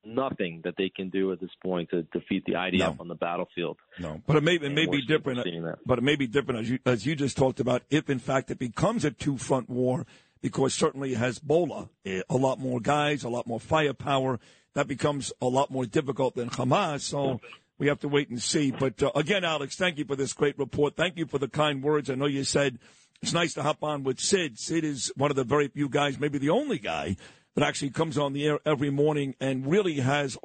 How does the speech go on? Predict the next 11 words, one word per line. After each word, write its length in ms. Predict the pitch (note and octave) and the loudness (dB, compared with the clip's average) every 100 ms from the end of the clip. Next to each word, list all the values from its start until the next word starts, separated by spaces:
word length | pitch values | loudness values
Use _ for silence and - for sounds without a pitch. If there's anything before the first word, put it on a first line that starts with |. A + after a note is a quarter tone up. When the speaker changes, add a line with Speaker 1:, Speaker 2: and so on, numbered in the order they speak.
| - D3 | -4 0
Speaker 2:
our 280 | D#3 C#3+ C3 | 2 2 0
hearts, 640 | C3 G3 - - - - - | 2 0 0 -10 -10 -8 -8
uh, 120 | B2 | -4
in 140 | D3+ C#3+ | 0 0
his 180 | C#3 | 2
interest. 460 | E3 E3 C3+ C#3 - _ _ _ | 0 2 0 0 -6 _ _ _
And 140 | D#3+ G#3 | 0 2
you're 80 | |
right 180 | C#4 C#4+ | 2 0
about 280 | C#3 A2 F#2+ | -2 -6 -8
that. 1160 | F#2 F#2 - - - - - - - - G3+ | -8 -4 -4 -4 -6 -4 -4 -2 -4 0 -4